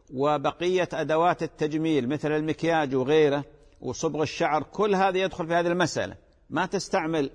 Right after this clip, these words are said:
أدوات التجميل ولا الكحل في العين ولا شيء من هذا القبيل. الرابع، ما تلبس الثياب الجميلة، الثياب التي لل-، مثلًا تذهب بها إلى الأعراس وتذهب بها في،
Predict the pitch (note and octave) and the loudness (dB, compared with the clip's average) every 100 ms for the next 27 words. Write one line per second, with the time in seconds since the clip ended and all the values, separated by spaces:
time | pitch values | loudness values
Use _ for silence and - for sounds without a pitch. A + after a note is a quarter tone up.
0 | - _ D3 D3 D#3+ D#3 C#3+ - C#3+ C3 | -14 _ -4 0 2 2 -4 -2 -2 -2
1 | C3+ A#2+ D3 F3 - D#3+ D#3 C#3 D3 C#3+ | -2 0 0 0 -2 -4 -4 -2 0 2
2 | C3+ F#2+ - - _ - B2+ D#3+ F3+ - | 2 0 -10 -20 _ -10 -2 0 0 0
3 | E3+ E3 D3+ C#3+ B2+ - A#2+ A2+ F#2 - | -2 0 0 2 0 0 -2 0 -4 -8
4 | - _ - C#3+ C#3+ D3+ E3+ F3 D#3+ G#2+ | -20 _ -2 0 2 4 4 4 2 -2
5 | - _ _ - B2+ F3 F#3+ F3+ F#3 F3+ | -6 _ _ -8 -6 -4 -2 -2 -4 -6
6 | D3+ E3+ F3 E3 D#3+ E3 F3+ F#3 B2+ F#2 | -6 -2 0 0 0 0 2 2 2 -2
7 | - - _ - - D#3 E3 D#3 D3+ C#3+ | -12 -20 _ -12 -4 0 2 2 0 0
8 | D3+ D3 C#3 B2 B2 C#3 B2 C3 C3 C3 | -2 0 -2 -4 -4 -4 -2 -2 -2 -4
9 | C3+ C#3 D3+ D3 C3 C3+ C3 C3 A#2+ D3+ | -2 -2 -2 -2 0 0 0 0 2 4
10 | D#3+ C3 A#2+ C3 B2 C#3 C#3 C3+ B2+ | 4 0 -6 -4 -4 -4 -2 -2 -2